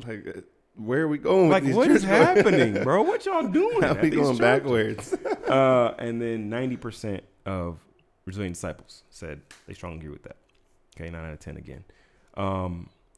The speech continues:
Speaker 2: "Following Jesus shapes my whole life, body, mind, heart, and soul." Twenty-four percent of nomads. We got over fifty percent. Fifty-one percent of
Speaker 1: Hmm.
Speaker 2: habitual churchgoers said they strongly agree.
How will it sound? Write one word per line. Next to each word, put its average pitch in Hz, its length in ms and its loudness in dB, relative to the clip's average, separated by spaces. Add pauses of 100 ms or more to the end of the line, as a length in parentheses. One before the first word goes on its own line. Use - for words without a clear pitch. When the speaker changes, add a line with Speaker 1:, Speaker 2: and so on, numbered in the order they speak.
(260)
Speaker 2:
"Following 127 560 0
Jesus 110 280 -6
shapes - 400 -8
my 98 180 -8
whole 107 520 -6
life, 82 420 -8
body, 92 440 -6
mind, 82 540 -10 (420)
heart, 87 320 -10
and 80 120 -14
soul." - 360 -14 (380)
Twenty-four 101 360 -10
percent 98 440 -14
of 85 120 -14
nomads. 127 640 -6 (560)
We 87 80 -14
got 107 160 -2
over 139 180 2
fifty 170 220 -2
percent. 208 460 -4 (640)
Fifty-one 151 480 -2
percent 113 540 -6
of 101 160 -4
Speaker 1:
Hmm. 101 40 -4
Speaker 2:
habitual 117 300 -2
churchgoers 101 720 -6 (360)
said 92 380 -6
they 90 80 -4
strongly 92 300 -8
agree. 98 340 -8